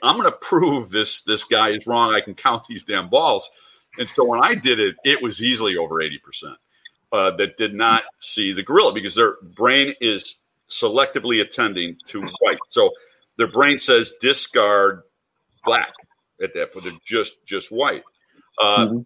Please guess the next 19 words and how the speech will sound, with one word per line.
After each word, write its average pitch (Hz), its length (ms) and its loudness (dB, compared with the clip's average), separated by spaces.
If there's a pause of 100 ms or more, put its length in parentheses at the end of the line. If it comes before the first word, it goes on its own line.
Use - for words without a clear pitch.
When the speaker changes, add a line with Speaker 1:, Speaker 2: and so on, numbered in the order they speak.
Speaker 1:
but 131 80 6
I 123 80 6
did, 143 220 2 (200)
I, 131 120 4 (120)
I, 120 80 4 (320)
now 117 220 0
I 101 40 2
do 117 220 -6
remember 90 460 -6
talking 87 400 -10
to 90 60 -12
you 85 40 -14
about 82 220 -8
this. 87 240 -8 (100)
Um, 92 300 -2 (460)
there's 131 280 4
a, - 880 -2 (460)
there's 123 140 2
a 123 80 4